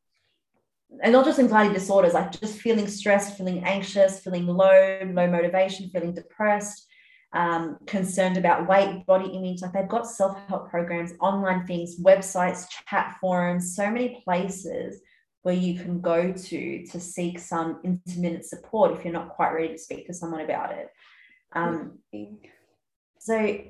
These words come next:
Speaker 1: I guess, like, in terms of more specific warning signs that your mental health might be declining is things like, yeah, like, low mood or motivation, or if there's been a change in your mood or motivation,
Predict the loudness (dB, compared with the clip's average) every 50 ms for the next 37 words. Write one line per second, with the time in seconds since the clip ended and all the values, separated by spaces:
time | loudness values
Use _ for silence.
0 | -18 _ -2 0 0 2 4 4 2 4 4 2 2 2 2 -2 -2 -2 -2 0
1 | 0 0 2 0 0 0 0 -2 -2 -4 -6 -8 -10 -10 -10 -10 -10 -8 -8 -8
2 | -6 -4 -4 -6 -6 -6 -10 -6 -4 -2 -2 0 0 0 0 -2 -4 -6 -10 -10
3 | -6 -4 -4 -4 -4 -6 -6 -10 -8 -2 0 0 0 0 -2 -4 -2 -2 -2 -4
4 | -4 -6 -4 -2 -2 -2 -2 -2 -4 -4 -4 -6 -6 -6 -10 -12 -8 -6 -4 -2
5 | -2 -2 -2 -4 -4 -2 -4 -4 -6 -6 -14 _ _ _ _ _ _ _ _ _
6 | _ -2 0 2 2 2 2 2 0 0 -2 -2 0 2 2 2 2 0 2 4
7 | 4 6 6 4 0 -2 -2 -2 -2 0 0 0 0 0 0 0 0 0 0 0
8 | 0 -2 -2 -6 -6 -6 -4 -2 0 0 -2 0 -2 -4 -4 -2 -2 -2 -2 -2
9 | -4 -8 -10 -8 -6 -6 -4 -2 -2 -2 -2 0 0 0 0 0 0 2 2 2
10 | 0 0 -2 -2 -4 -2 0 0 0 0 0 -4 -6 -6 -4 -4 -4 -4 -4 -6
11 | -8 -10